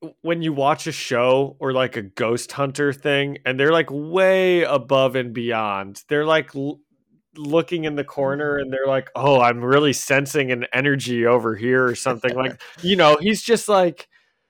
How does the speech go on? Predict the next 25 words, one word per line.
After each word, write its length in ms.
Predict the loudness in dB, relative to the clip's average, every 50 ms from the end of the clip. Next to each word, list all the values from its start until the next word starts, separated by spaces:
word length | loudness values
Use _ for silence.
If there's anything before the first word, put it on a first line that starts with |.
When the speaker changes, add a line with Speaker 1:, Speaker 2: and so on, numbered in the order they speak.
| _ _ _ _ _ -12 0
Speaker 1:
going, 480 | 4 8 8 10 10 8 8 6 4
like, 280 | 4 4 4 4 4 2
corner 440 | -4 0 2 4 4 4 4 2 2
to 140 | 0 -2 -6
corner 500 | -6 -2 2 2 4 4 4 4 4 4
in 80 | 4
the 80 | 2 -2
boards, 640 | -2 0 0 4 6 6 6 6 4 2 -2 -4 -2
like, 320 | -2 -2 -2 -4 -8 -20 _ _ _ _ _ _ _
looking 600 | -10 -6 -4 -2 0 0 0 0 -2 -2 0 0
at 240 | 0 0 0 0 0
them 280 | -2 -2 -2 -4 -12 _ _ _ _ _ _ _
deeply 520 | -8 -6 -6 -6 -8 -8 -6 -4 -4 -4
just 280 | -6 -6 -6 -6 -6 -2
so, 160 | 0 0 2
like, 260 | 4 2 2 0 -2 -6
his 160 | -10 -10 -10
camera 380 | -6 -4 -4 -4 -4 -4 -6 -8
crew 260 | -6 -4 -4 -4 -4
can 160 | -4 -8 -10
get 180 | -6 -6 -6 -8
shots 600 | -8 -12 -6 -2 0 0 0 0 -2 -4 -10 -8 -8
of 140 | -8 -8 -6
him, 220 | -8 -8 -6 -6
like, 420 | -4 -4 -4 -2 -4 -6 -6 -12